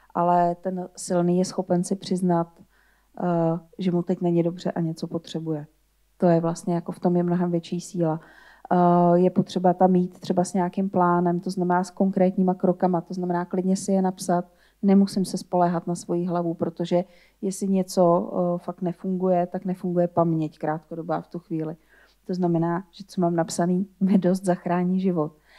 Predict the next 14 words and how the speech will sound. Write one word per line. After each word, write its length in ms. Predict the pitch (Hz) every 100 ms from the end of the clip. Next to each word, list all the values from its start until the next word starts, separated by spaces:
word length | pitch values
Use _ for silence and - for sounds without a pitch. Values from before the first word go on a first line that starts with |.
| _
Mít 140 | - 190
připravený, 880 | - 202 185 180 180 180 185 185 -
eh, 40 | - 175 175 175 170 170
krátký 520 | 202 180 180 - 190
aktivity, 540 | 175 - 202 185 180 165
který 540 | - 185 185 180 175
prostě 380 | 180 175 - 185
můžeme 420 | 190 185 180 175
dělat 420 | 175 160 160 175
a 60 | -
nemusíme 460 | 180 175 - 180 180
u 120 | 185
toho 320 | 185 175 175
jako 340 | 175 - 170